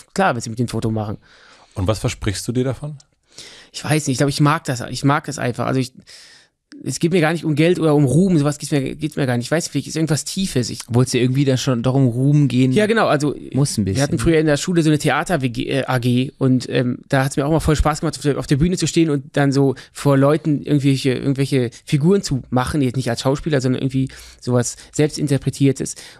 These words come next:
Speaker 1: Und vielleicht ist es einfach wirklich diese Geilheit auf die Aufmerksamkeit, so, aber klingt irgendwie, klingt voll komisch und pocheresk, aber so meine ich das gar nicht, sondern
Speaker 3: <laughs>
Speaker 1: ich möchte einfach mit, mit Sachen, die ich mache,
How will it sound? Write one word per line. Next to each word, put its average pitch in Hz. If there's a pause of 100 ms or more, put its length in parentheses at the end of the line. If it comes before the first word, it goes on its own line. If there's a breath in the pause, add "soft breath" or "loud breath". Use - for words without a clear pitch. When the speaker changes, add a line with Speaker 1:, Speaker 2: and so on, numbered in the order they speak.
Speaker 1:
Und 127
vielleicht 131
ist -
es -
einfach 139
wirklich 151
diese 139
Geilheit 147
auf -
die 143
Aufmerksamkeit, 117
so, 123
aber 131 (500 loud breath)
klingt 160
irgendwie, 143 (160)
klingt 156
voll 135
komisch 160
und 139
pocheresk, 143
aber 135
so 143
meine 160
ich -
das 120
gar 123
nicht, 131
sondern 139 (280 loud breath)
Speaker 3:
<laughs> -
Speaker 1:
ich -
möchte 160
einfach 160
mit, 139
mit 139
Sachen, 147
die 151
ich 135
mache, 143